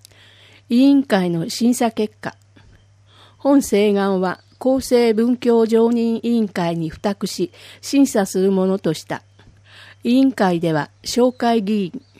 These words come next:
請願者から請願内容の説明を受け、委員の質疑を実施した後、委員間の自由討議を行い、採決の結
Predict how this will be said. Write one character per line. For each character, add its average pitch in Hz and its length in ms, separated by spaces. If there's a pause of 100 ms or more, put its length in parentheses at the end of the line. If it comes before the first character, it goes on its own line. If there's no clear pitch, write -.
請 233 300
願 226 240
者 170 180
か 135 140
ら 117 180 (300)
請 254 280
願 247 280
内 240 260
容 180 200
の 160 200
説 - 380
明 208 300
を 190 120
受 190 300
け、 - 20 (520)
委 262 200
員 220 180
の 160 140
質 - 260
疑 202 160
を 170 120
実 170 160
施 214 200
し - 120
た 196 200
後、 - 300 (420)
委 247 140
員 277 240
間 185 320
の 165 240
自 196 160
由 262 240
討 247 360
議 156 160
を 170 240
行 190 240
い、 180 320 (880)
採 269 340
決 208 280
の 180 100
結 175 240